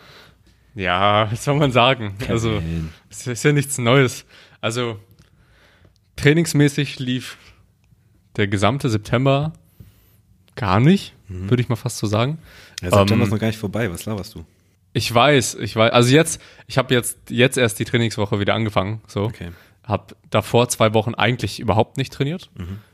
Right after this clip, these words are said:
Speaker 1: Ähm, und davor halt, ja, wir müssen's nicht schönreden. Scheiße. Also es war halt, ich bin in die Einheiten gegangen, es war aber alles ein bisschen, bisschen kacke. Ähm, der Rücken hat hier und da mal gezwickt, aber eigentlich auch nicht stark, wirklich.
Speaker 2: Mhm.
Speaker 1: Ähm,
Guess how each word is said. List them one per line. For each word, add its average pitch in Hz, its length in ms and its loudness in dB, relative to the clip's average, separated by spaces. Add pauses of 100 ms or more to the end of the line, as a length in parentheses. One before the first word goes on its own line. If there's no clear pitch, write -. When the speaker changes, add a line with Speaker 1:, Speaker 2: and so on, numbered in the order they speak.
(280)
Speaker 1:
Ähm, 101 420 -6 (160)
und 107 140 -2
davor 110 320 2
halt, 104 340 0 (1500)
ja, 95 260 -2 (840)
wir 127 100 0
müssen's 131 260 0
nicht 120 120 2
schönreden. 113 440 2 (380)
Scheiße. 127 500 2
Also 113 200 0
es 101 120 -4
war 104 100 4
halt, 104 200 2 (420)
ich - 80 -20
bin 127 120 4
in 120 60 2
die 117 80 0
Einheiten 107 320 2
gegangen, 113 280 2
es - 120 -4
war 98 80 2
aber 95 140 4
alles 101 240 0
ein 104 60 -4
bisschen, 95 500 -4
bisschen 98 220 -6
kacke. 101 380 -4 (440)
Ähm, 90 300 -8
der 101 120 -2
Rücken 117 180 -4
hat 107 120 -2
hier 120 120 0
und 107 100 -2
da 107 120 6
mal 113 180 2
gezwickt, 135 420 -2
aber 107 200 0
eigentlich 117 300 -2
auch 107 120 0
nicht 104 220 -2
stark, 107 380 -2
wirklich. 110 340 -2
Speaker 2:
Mhm. - 560 -8
Speaker 1:
Ähm, 104 220 0